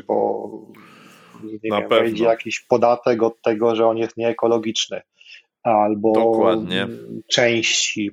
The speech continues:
Speaker 1: plus znaleźć mechanika, który będzie w stanie ogarnąć coś takiego, no bo teraz te wszystkie samochody mają taką budowę, żeby jak najmniej mógł przy nich zrobić mechanik, a jak najwięcej musiało robić aso i najlepiej, żeby od razu wymienić pół samochodu, jak coś się przepali.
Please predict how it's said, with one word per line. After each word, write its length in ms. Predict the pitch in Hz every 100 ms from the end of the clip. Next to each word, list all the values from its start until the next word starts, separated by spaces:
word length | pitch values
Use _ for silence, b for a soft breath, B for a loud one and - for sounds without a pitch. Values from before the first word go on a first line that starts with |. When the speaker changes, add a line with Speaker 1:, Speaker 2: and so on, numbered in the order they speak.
| -
Speaker 1:
plus 300 | 113 113 110
znaleźć 440 | 107 113 117 110
mechanika, 580 | 117 113 123 123 131 113
który 260 | - 110 107
będzie 320 | 104 104 107
w 80 | -
stanie 380 | 113 110 113 131
ogarnąć 520 | 117 139 135 110 -
coś 140 | 113
takiego, 440 | - 110 110 107 117
no 100 | 117
bo 240 | 110 113 B B B
teraz 300 | - 120 117
te 100 | 120
wszystkie 320 | - 117 - 113
samochody 500 | 117 113 117 113 117
mają 240 | 117 113
taką 320 | 117 - 113
budowę, 440 | 104 113 113 117 117
żeby 380 | 117 113 120 117 B B B B B -
jak 180 | 156 -
najmniej 360 | 127 123 156
mógł 180 | 160 147
przy 160 | - 139
nich 160 | 131
zrobić 340 | 113 123 120 123
mechanik, 540 | 117 - 123 160 175
a 60 | 151
jak 200 | 135 127
najwięcej 440 | 120 135 139 139
musiało 380 | 123 110 120 120
robić 280 | 120 110 -
aso 360 | 117 131 - 165
i 100 | 147
najlepiej, 440 | 123 135 135 135
żeby 220 | 127 120
od 140 | 123 117
razu 260 | 127 127
wymienić 380 | 120 123 123 120
pół 160 | - 139
samochodu, 520 | - 117 117 120 127
jak 180 | 127 117
coś 160 | 123
się 160 | - 117
przepali. 420 | - - 101 95